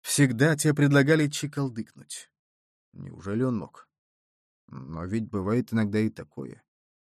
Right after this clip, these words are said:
По-пластунски двинулся к освещенному дому. Не треснула под животом ни одна хворостинка.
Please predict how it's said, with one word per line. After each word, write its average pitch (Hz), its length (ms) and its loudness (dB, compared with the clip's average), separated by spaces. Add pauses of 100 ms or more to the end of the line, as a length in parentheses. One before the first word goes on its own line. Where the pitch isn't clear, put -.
(360)
По-пластунски 123 760 2
двинулся 151 580 2
к 147 60 -4
освещенному 135 720 -2
дому. 80 340 -16 (500)
Не 120 200 6
треснула 143 480 4
под 143 180 2
животом 135 480 4
ни 139 60 6
одна 139 260 2
хворостинка. - 800 -8